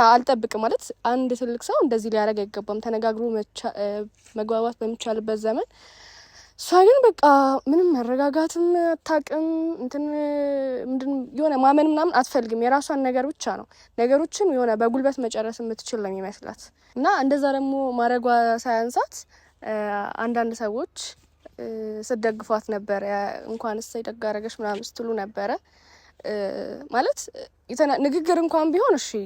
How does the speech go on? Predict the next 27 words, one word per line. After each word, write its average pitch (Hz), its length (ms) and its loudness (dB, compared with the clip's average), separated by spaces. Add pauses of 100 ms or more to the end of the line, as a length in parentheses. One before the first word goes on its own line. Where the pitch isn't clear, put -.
(100)
እጇን 240 340 0
አንስታ 226 340 -2
ጉዳት 220 260 -2
ነው 220 100 -8
ያደረሰችው - 520 -10 (360)
ሰው 269 180 4
ላይ። 381 160 2 (260)
ማለት 254 300 0 (260)
እንዲህ 220 260 -6
ጉዳት 240 260 -2
ማድረስ 247 340 0
ጥሩ 233 220 -4
ነው 247 140 2
ብዬ 262 160 0
እኔ 302 160 6
አላስብም። 208 460 2
እናንተ 226 380 0 (300)
አስባችሁ 247 600 -2
ያ 247 180 2
ልክ 247 260 -8
ነው 254 140 -4
ምናምን 254 220 -2
የምትሉ 262 320 -8
ከሆነ 330 260 -2 (360)
እኔ 254 140 -2
አላቅም፣ 214 380 2 (440)
ግን 339 120 2